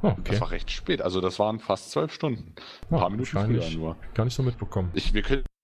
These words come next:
Speaker 2: ja nochmal bei Twitter reingucken, da hatten sie es auch geschrieben. Lass mal kurz schauen, jetzt was Falsches sage. Ja, okay, Mist, ja, steht nur zwei Tage her. Können wir, gucken wir nochmal auf die
Speaker 1: Mal auf,
Speaker 2: Seite.
Speaker 1: muss mal aufmachen, da müsste ein Datum beistehen.
Speaker 2: Ja,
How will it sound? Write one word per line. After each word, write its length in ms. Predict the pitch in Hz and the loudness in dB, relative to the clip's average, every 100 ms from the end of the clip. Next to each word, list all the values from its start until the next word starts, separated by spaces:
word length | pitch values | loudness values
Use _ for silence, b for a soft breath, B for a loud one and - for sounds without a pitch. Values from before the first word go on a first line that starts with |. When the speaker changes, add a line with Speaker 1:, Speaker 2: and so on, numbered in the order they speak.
| - | 0
Speaker 2:
ja 100 | 175 | 2
nochmal 180 | 170 151 | 2 0
bei 100 | 143 | -2
Twitter 420 | - 196 120 101 | 0 2 2 2
reingucken, 460 | 98 98 - 139 135 | 2 0 -2 -2 0
da 120 | 117 | -2
hatten 180 | 123 120 | -2 -6
sie 100 | 113 | -6
es 100 | 107 | 0
auch 220 | 110 - | 0 0
geschrieben. 540 | 147 - 156 165 196 | -6 -4 -4 -2 -2
Lass 100 | 127 | -2
mal 160 | 113 98 | -2 -2
kurz 200 | 110 - | -6 0
schauen, 400 | 98 113 175 196 _ _ - | 2 2 -2 -8 _ _ -4
jetzt 120 | 104 98 | 0 0
was 120 | - | 2
Falsches 300 | 95 110 117 | 0 0 2
sage. 340 | 123 135 147 - - | 2 2 -2 -10 -10
Ja, 200 | - 87 | -4 -4
okay, 380 | - 95 92 92 | 0 0 0 -4
Mist, 320 | 95 - - | -6 -6 -6
ja, 180 | 101 92 | -4 -2
steht 240 | - 92 | -2 2
nur 160 | 98 95 | 2 2
zwei 220 | - 92 | 2 2
Tage 360 | - 92 90 80 | 4 0 0 2
her. 160 | 101 135 - B B B B - - _ - | 0 0 -8 B B B B -18 -18 _ -4
Können 160 | 92 | 0
wir, 80 | 90 90 87 90 | 2 0 -4 -8
gucken 180 | - 98 | -6 -4
wir 60 | 92 | -2
nochmal 160 | 92 | 0
auf 80 | - | 0
die 80 | 98 | 2
Speaker 1:
Mal 60 | |
auf, 140 | 90 95 | 4 2
Speaker 2:
Seite. 280 | - 151 156 | 0 -4 -4
Speaker 1:
muss 180 | - - | -8 -2
mal 80 | 92 | -2
aufmachen, 380 | 95 101 92 | 0 -2 0
da 60 | 92 | -2
müsste 220 | 90 - | -2 -2
ein 40 | 95 | -2
Datum 260 | 95 101 | -2 -2
beistehen. 320 | 101 - 117 - - - - - - - _ - B B B - | -2 -2 -2 -4 -8 -12 -12 -12 -14 -16 _ -14 B B B -8
Speaker 2:
Ja, 540 | 98 92 92 110 123 | -2 2 2 2 2